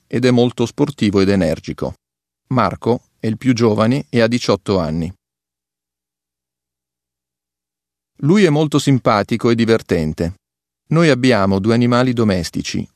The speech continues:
un gatto e un cane. Il gatto si chiama Rodolfo. Lui è un po' pazzo, ma è carino.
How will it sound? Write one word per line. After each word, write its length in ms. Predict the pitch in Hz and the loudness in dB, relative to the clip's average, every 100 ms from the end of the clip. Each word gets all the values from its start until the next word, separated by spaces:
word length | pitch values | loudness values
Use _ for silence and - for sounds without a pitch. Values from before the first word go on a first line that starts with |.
| - | -4
un 160 | 139 | 0
gatto 680 | 131 107 113 - 139 131 _ _ | 2 0 -2 -2 -2 -2 _ _
e 140 | - | -4
un 140 | 120 117 | -2 -2
cane. 420 | 104 82 78 78 _ _ _ _ _ | -2 -4 -6 -8 _ _ _ _ _
Il 120 | - 104 | -6 0
gatto 380 | 131 151 - | 0 0 -4
si 140 | 156 120 | -4 -2
chiama 280 | 123 107 104 | 0 0 0
Rodolfo. 640 | 107 90 - - - - _ _ _ _ _ _ _ _ _ _ _ _ _ _ _ _ _ _ _ _ _ _ _ _ _ _ _ _ _ _ | -2 -4 -6 -6 -10 -10 _ _ _ _ _ _ _ _ _ _ _ _ _ _ _ _ _ _ _ _ _ _ _ _ _ _ _ _ _ _
Lui 220 | 156 180 | 2 4
è 40 | 165 | 4
un 80 | |
po' 160 | 143 151 | 2 0
pazzo, 540 | 127 101 95 - 101 - _ | 2 0 -2 -6 -6 -8 _
ma 160 | 123 120 | 0 0
è 60 | |
carino. 500 | 117 101 90 82 85 | 2 0 -2 -4 -6